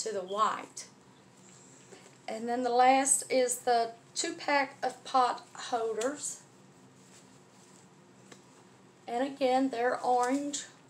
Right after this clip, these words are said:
on the back. And they had all different other kinds, but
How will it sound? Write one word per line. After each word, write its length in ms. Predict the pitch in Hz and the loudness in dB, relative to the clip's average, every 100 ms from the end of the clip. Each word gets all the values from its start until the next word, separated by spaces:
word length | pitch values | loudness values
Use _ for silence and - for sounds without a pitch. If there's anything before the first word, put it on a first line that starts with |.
| - - - 233 | -20 -20 -14 -8
on 260 | 233 262 | -4 -4
the 80 | 285 | -2
back. 560 | 269 240 226 240 - 254 | -2 -2 -2 -6 -6 -6
And 80 | 254 | -4
they 100 | 254 | -2
had 180 | 302 - | -4 0
all 240 | 254 277 | 2 2
different 360 | 277 349 359 - | -2 -6 -8 2
other 400 | 262 262 254 247 - - - | 4 4 2 0 -6 -18 -18
kinds, 560 | - 294 247 214 247 254 | -2 2 2 0 -4 -4
but 360 | - 233 - | 0 2 0